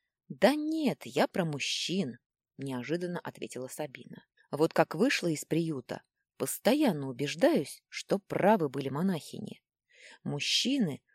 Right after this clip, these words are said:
лживы от кончиков щетины на щеках до кончиков ногтей на ногах».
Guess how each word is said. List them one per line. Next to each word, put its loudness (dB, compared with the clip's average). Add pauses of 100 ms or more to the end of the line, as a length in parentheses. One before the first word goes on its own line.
(120)
лживы 0
от -2
кончиков -2
щетины 0
на -4
щеках -2
до -6
кончиков 0
ногтей -4
на -8
ногах». -8